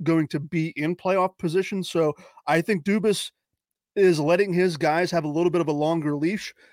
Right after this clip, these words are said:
but by no means, I think we are, we were so accustomed to Ron Hextall doing nothing that we're scared that Dubas is going to do nothing. But I, I don't think that's, that, that couldn't be further from the truth.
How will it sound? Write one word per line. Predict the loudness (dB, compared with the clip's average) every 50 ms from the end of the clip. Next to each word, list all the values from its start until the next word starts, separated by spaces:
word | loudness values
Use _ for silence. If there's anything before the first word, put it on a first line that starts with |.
| _ _ -4
but | 0 0 0 0 0 0
by | 0 0 2
no | 4 2 2 4
means, | 4 2 2 2 0 -4 -12 _ _ -6 -2
I | -2 0
think | 0 -2 -4 -6 -6 -4
we | 0 0
are, | 2 2 0 -2 -4 _ _ _ _ _ -6
we | -4 -2
were | 0 0 -2
so | -2 -4 -2 0 0 2 4 4 4 2 2 0 -2
accustomed | -6 -8 -6 -6 -6 -6 -4 -6 -8 -8 -6
to | -6 -6
Ron | -2 -2 -2 0 0
Hextall | -2 -4 -6 -4 -4 -4 -2 0
doing | 2 2 2 2 0
nothing | -2 -4 -4 -4 -4 -6 -6 -8 _ _ -12 -8
that | -6 -4
we're | -4 -4 -6
scared | -6 -10 -10 -8 -6 -2 -2 0 0 0 -2 -4 _ _ _ _ -8
that | -4 -2 0 0 0 -2 -4 -6 -4
Dubas | 0 0 0 0 0 -2 -2 -2
is | -2 0
going | 0 0 0 0 -2 -6
to | -8
do | -8 -6 -6
nothing. | -4 -6 -6 -6 -8 -10 -10 -12 _ _ _ _ _ -10 -2
But | 0 2 2 2 0 -2 _ _ _ -6
I, | -4 -2 -2 0
I | 0 0
don't | 0 0
think | -2 -2 -2
that's, | -2 -4 -4 -2
that, | -4 -4 -2
that | -2 -6 -6 -6
couldn't | -8 -8 -6 -6
be | -6 -4
further | -2 0 0 0 -2 -2
from | -6 -8 -8
the | -8
truth. | -10 -6 -4 -4 -4